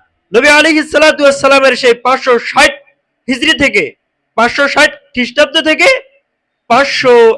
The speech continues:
একষট্টি খ্রিস্টাব্দ পর্যন্ত নবী আলাইহিস সালাতু ওয়াস সালামের জামানায়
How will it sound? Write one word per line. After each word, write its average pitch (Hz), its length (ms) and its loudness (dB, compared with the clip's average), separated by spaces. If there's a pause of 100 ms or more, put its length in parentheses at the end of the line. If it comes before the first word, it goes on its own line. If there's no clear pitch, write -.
একষট্টি 277 480 0
খ্রিস্টাব্দ 254 500 -4
পর্যন্ত 220 440 -4 (580)
নবী 240 140 0
আলাইহিস 294 400 0
সালাতু 302 320 2
ওয়াস 277 180 2
সালামের 277 460 2
জামানায় 254 440 0